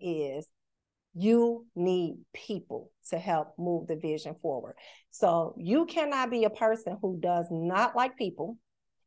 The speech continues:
and people don't like you, and you put that person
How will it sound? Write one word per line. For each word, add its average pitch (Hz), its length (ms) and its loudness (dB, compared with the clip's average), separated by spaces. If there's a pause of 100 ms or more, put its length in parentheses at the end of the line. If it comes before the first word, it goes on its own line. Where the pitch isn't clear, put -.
and 208 180 6
people 208 440 2
don't 190 300 4
like 277 280 2
you, 175 320 0 (400)
and 190 140 8
you 226 140 4
put 269 380 6
that 240 240 6
person 196 400 2